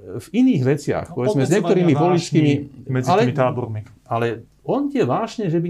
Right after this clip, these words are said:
Speaker 1: nejako podnecoval, to si, to, to, to si nemyslím. On veci pomenovával, že však tak to je.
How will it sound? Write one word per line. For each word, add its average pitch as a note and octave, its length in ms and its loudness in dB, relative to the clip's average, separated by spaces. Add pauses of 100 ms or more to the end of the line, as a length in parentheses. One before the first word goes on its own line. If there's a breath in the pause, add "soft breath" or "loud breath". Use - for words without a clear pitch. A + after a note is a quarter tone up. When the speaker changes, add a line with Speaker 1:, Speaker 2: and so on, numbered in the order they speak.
(100)
Speaker 1:
nejako - 180 -4
podnecoval, D3 720 -4
to D3 80 -10
si, C#3 240 -8
to, C#3 160 -6 (720)
to, E3+ 160 -10 (400)
to D#3+ 80 -14
si G3 160 -6
nemyslím. A3 480 -6
On C#3+ 160 -2
veci E3+ 320 -4
pomenovával, A2 640 -2
že G#2 160 -8
však - 240 -16
tak - 240 -10
to G#2+ 80 -6
je. F3+ 240 -4